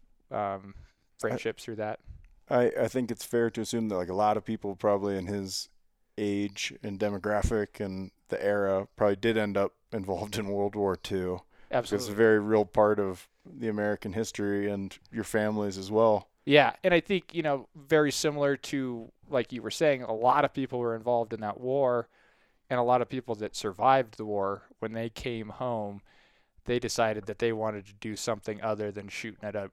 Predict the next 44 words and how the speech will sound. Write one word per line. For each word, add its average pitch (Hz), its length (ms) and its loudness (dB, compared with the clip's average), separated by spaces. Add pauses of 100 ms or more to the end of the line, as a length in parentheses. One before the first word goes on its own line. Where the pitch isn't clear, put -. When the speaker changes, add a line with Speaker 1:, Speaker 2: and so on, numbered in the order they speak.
Speaker 1:
s-, - 100 -18
s-, - 220 -12
other 110 200 -2
people. - 360 -12 (600)
And, 110 340 -4
and 107 140 -8
that's 107 240 -6
when 113 100 -6
a 104 60 -2
lot 107 180 2
of 101 60 -8
these 95 140 -10
ski 139 280 -4
resorts 123 720 0
and 101 180 -6
Speaker 2:
Yeah. 123 360 2
Speaker 1:
outdoor 117 340 0
recreation 113 640 -4
really 110 260 -4
started 104 380 -4
to - 60 -14
kind 104 200 -8
of 92 200 -16
blossom 104 720 -4
and 104 280 -6 (100)
take 123 140 -4
Speaker 2:
My, 120 140 0
Speaker 1:
off. - 320 -4
Speaker 2:
my 123 220 0
good 123 300 0
friend, 113 560 0 (240)
Randall 113 380 0
Williams, 104 680 0 (280)
uh, 95 400 0 (520)
he's 101 120 -10
a 95 40 -8
doctor 113 520 2
of 110 80 -4
history, 95 600 -4
and 101 140 -8
he 110 140 -4
wrote 110 400 2
his, 98 540 -6 (360)
uh, 104 500 -4